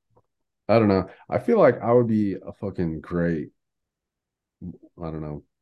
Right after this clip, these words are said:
talent coordinator, or, like, head of a record label or something. 'Cause, like, I, just certain people, like, he's always, he's always stood out to me.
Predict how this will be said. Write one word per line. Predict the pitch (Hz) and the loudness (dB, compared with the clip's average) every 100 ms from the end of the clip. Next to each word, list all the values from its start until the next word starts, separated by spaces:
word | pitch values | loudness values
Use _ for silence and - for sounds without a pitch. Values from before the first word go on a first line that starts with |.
| _ | _
talent | - 82 80 73 | -8 -6 -8 -10
coordinator, | - 80 76 78 78 78 78 | -8 -6 -6 -6 -6 -6 -6
or, | |
like, | 73 71 - - _ | -6 -8 -12 -20 _
head | - 113 104 | -4 2 4
of | 92 | 4
a | 85 80 - | 2 0 -2
record | 87 87 85 92 85 | 0 2 2 0 -2
label | 85 85 | 0 0
or | 85 | -4
something. | - 87 85 87 80 - _ _ _ _ _ _ _ _ | -4 -4 -4 -4 -4 -8 _ _ _ _ _ _ _ _
'Cause, | - | -4
like, | 90 85 76 - | 2 2 2 -2
I, | 95 123 - - _ _ _ _ _ _ _ _ _ _ - | 4 4 4 -4 _ _ _ _ _ _ _ _ _ _ -8
just | 117 - | -8 2
certain | 175 147 | 2 4
people, | - 123 120 85 | 2 2 2 0
like, | 78 71 | -2 -6
he's | - 123 | -6 -2
always, | 143 127 104 - - _ - | 2 2 0 -4 -14 _ -16
he's | 98 | -6
always | 107 98 80 71 | -2 -2 -2 -8
stood | - - 87 | -18 -6 -4
out | 80 76 65 - _ _ _ _ _ _ _ _ _ _ | -4 -6 -8 -12 _ _ _ _ _ _ _ _ _ _
to | - | -8
me. | 73 69 | -8 -8